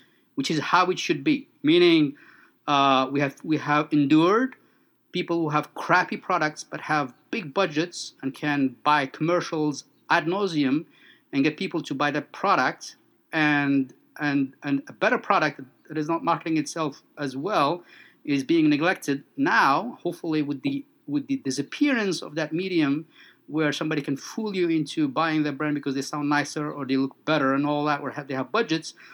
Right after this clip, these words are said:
where the bottom line is going to be the brand is the bottom line. Is this product good or not? I think it may be that, uh, voice is going to become a, a, a great equalizer. Uh, but anyway, it's a topic that probably we should think about, uh, 'cause I think it's a great, great thing that you called out there, uh,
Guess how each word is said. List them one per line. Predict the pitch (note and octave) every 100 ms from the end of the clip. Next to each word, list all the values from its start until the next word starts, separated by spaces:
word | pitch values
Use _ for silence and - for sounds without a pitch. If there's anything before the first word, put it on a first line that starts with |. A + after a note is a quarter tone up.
| - _ -
where | D#3 D3
the | B2+ F3
bottom | G3+ G3 G3
line | F3+ E3 D#3 D3+
is | C3+
going | D#3 D3
to | D3
be |
the | C#3 B2+
brand | F3 G3+ G3 D#3
is |
the | C3+ D3
bottom | D3+ D#3+ F3+
line. | D3
Is | A#2+ -
this | - E3
product | D#3 B2+ G3
good | F3+
or | D#3+ F#3+
not? | D#3 D3+ - _ _ _ _ -
I |
think | C#3 E3
it | D#3 F3
may | F3 F3
be | D#3+
that, | D3 - -
uh, | C#3+ A#2+ D3
voice | D#3 D3
is | C#3+
going | C#3
to | C#3+
become | C3+ C3+
a, | B2+ C3 _ C#3
a, | - C3
a | -
great | C#3 D3+ E3
equalizer. | D3+ D#3+ C#3+ A#2 G#2+ - _ -
Uh, | B2+
but | D3 A3
anyway, | G3+ D3+
it's | D#3
a | - C#3
topic | D3+ G#3 - _
that | D#3
probably | - E3+ E3+
we | D3+
should | D3+ -
think | E3+ E3+
about, | - D#3 D3+ - D3
uh, | D3 C#3+
'cause | C#3
I | C#3 C3+
think | C#3+
it's | C3+
a | -
great, | C#3+ C3 - - - - _ -
great | D3
thing | D3+ C#3
that | C3
you | C#3 C#3
called | C3
out | C3+ B2 B2
there, | B2
uh, | A#2